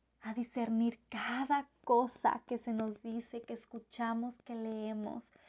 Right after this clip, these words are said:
que anda en boca de todos. ¿Qué dice Dios? Se puede escuchar bonito y ten mucho cuidado,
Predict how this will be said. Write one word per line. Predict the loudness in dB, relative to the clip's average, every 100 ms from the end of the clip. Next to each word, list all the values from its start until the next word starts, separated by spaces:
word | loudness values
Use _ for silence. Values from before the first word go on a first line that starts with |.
| -20 -4
que | 0
anda | 2
en | 4 2
boca | 2 -2 -4
de | -4
todos. | -6 -6 -4 -2 -4 -6 -10 -20 _ _ _ _ _ _ _ _ _ _ _
¿Qué | -14 -12
dice | -10 -8 -4
Dios? | -2 0 0 -2 -6 -12 -18 _ _ _ _ _ _ _ _ _ _
Se | -10 -8
puede | -2 0
escuchar | 0 -2 -8 -6 -4 -4
bonito | -2 -2 -4
y | -8
ten | -4 0
mucho | 0 -2 -6 -12
cuidado, | -6 -2 0 0 -2 -2 -4